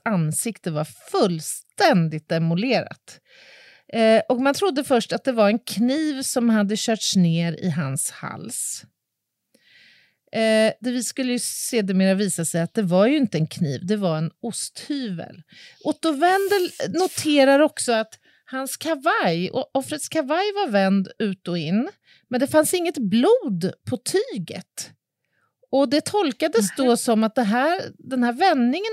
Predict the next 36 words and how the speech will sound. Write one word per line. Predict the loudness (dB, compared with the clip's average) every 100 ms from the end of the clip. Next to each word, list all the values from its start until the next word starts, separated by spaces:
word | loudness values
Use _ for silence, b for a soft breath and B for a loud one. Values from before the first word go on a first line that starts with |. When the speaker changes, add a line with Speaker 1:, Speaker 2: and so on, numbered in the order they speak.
| -6
Speaker 1:
av | -4
kavajen | 0 2 4 2
måste | 2 0
ha | -2
skett | -2 -2 -2 -4 -14 -14 -14 _
efter | 0 0 -2 -12 -2 0 0
att |
Spångberg | -2 2 4 4 2 0 -4 -6 _ _ _
har | 2 6
avlidit. | 8 6 4 4 2 -2 -10 -14 -16 -16 _
Annars | 2 2 2 2
är |
det | 0
förväntat | 2 4 4 4 -2 -6
att | -8
det |
skulle | -6 -4 -2
finnas | 0 0 -2
blod | 0 2 4 2 -2 -6 -8 _ _ _ _ _ _ _ 2
på | 2
utsidan. | 4 -2 -2 -4 -4
Speaker 2:
Mm. | -4 -8 -10 B B B B B
Speaker 1:
Men | 0
har | 0
blodet | 0 -2 -2
slutat | -2 -2 -2 0 2
rinna, | 4 4 4 2 -2
då | -2 0
kommer | 2 2 2
man | 2 2
ju |
inte | 2 0
kunna | 0 4 6
hitta | 4 0 -6
det | -6 -6
på, | -6 -4 -4